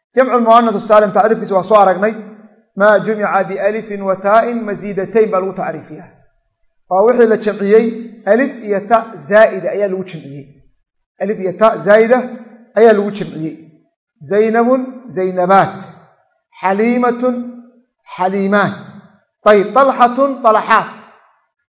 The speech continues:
Ama mudakar ha u sugnaado, ama mu'annas ha u sugnaado. Mar haddii kelmadda alif iyo ta lagu jamciyo,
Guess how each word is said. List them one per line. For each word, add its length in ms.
Ama 100
mudakar 320
ha 60
u 80
sugnaado, 480
ama 140
mu'annas 400
ha 100
u 80
sugnaado. 500
Mar 140
haddii 320
kelmadda 580
alif 260
iyo 140
ta 180
lagu 180
jamciyo, 460